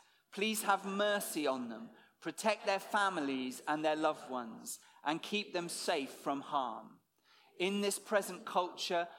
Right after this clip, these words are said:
please protect their hearts and minds from the abuse that is directed at them.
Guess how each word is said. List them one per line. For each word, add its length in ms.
please 240
protect 640
their 160
hearts 600
and 200
minds 580
from 160
the 100
abuse 560
that 120
is 140
directed 640
at 280
them. 240